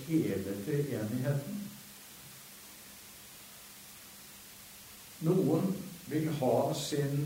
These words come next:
eh, mest fremtredende kristenprofil i tjenesten, og Guds lov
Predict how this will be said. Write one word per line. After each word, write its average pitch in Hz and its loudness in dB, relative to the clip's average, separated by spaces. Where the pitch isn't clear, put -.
eh, 117 2
mest - 6
fremtredende 123 4
kristenprofil 101 2
i 135 0
tjenesten, 147 2
og 143 -2
Guds 117 2
lov 147 4